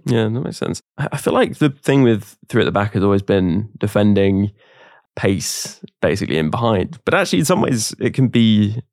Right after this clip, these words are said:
advantageous to be in a three at the back, right? Because you can kind of cut the angle better with the centre back, can't you? So have you found that it's actually fine? Because a big problem people are having at the moment is the discrepancy between, you know, defensive pace and attacking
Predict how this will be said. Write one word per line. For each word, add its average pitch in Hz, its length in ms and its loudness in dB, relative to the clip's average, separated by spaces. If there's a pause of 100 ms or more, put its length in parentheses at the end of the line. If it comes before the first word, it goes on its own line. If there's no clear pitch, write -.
(120)
advantageous 104 800 0
to - 120 -10
be 98 220 -2
in 101 60 4
a 110 40 2
three - 160 -2
at - 40 0
the 110 60 -2
back, 127 140 -2
right? 139 180 -2
Because 107 240 -2
you 104 120 0
can 110 100 0
kind 123 160 2
of 104 180 -2 (600)
cut - 240 -2
the 110 100 2
angle 123 360 4
better 104 340 -2
with 95 120 -2
the - 60 -8
centre 117 300 0
back, - 260 -6 (220)
can't 113 260 -2
you? - 320 -6
So - 140 0
have 117 100 4
you 135 100 4
found 123 200 2
that 117 40 4
it's 98 80 -2
actually 110 200 -2
fine? 123 180 0
Because 117 160 2
a 123 60 2
big 139 160 2
problem 113 220 2
people 95 180 0
are 90 40 0
having 95 140 -2
at - 40 -6
the - 60 -4
moment 98 280 0
is - 200 -4
the - 120 -10
discrepancy - 440 -4
between, 78 320 -6
you - 600 -20
know, - 80 -2
defensive 98 420 -4
pace 98 260 -2
and 67 80 -4
attacking - 580 -8